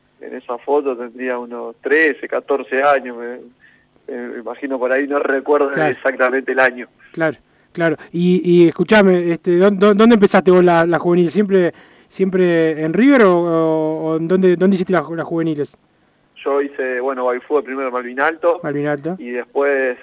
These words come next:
Speaker 1: tuve ahí unos pasajes por, por Progreso, el Tanque, pero bueno, donde termino de, de formarme y debuto en primera es en Racing.
Speaker 2: Claro.
Speaker 1: Bueno, ahí después de, de Racing voy a, a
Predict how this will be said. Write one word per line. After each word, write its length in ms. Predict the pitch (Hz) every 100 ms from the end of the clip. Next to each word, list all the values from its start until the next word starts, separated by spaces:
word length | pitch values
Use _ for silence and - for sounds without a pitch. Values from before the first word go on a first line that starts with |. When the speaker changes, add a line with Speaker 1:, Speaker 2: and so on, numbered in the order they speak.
| - -
Speaker 1:
tuve 180 | 127 127
ahí 80 |
unos 280 | 123 123 110
pasajes 440 | - 117 131 131 123
por, 240 | 120 117
por 140 | 117 120
Progreso, 440 | 117 120 139 135
el 60 | 113
Tanque, 520 | 139 151 151 170 170 _ _ _
pero 180 | 127 120
bueno, 240 | 123 120 120
donde 160 | 117
termino 380 | 110 117 127 127
de, 320 | 117 113 113
de 120 | 113
formarme 600 | 117 120 120 131 139 131 123
y 320 | 117 113 117
debuto 340 | 117 123 127
en 60 | 120
primera 460 | 113 117 131 123
es 140 | 117 -
en 120 | 117
Racing. 480 | 127 143 - 143 143 -
Speaker 2:
Claro. 220 | 131 - _ _
Speaker 1:
Bueno, 240 | - 113
ahí 140 | 113 113
después 280 | 117 120 117
de, 140 | 117
de 120 | 113
Racing 420 | 117 123 - 117
voy 240 | 113 120 117
a, 320 | 110 107 110
a 160 | -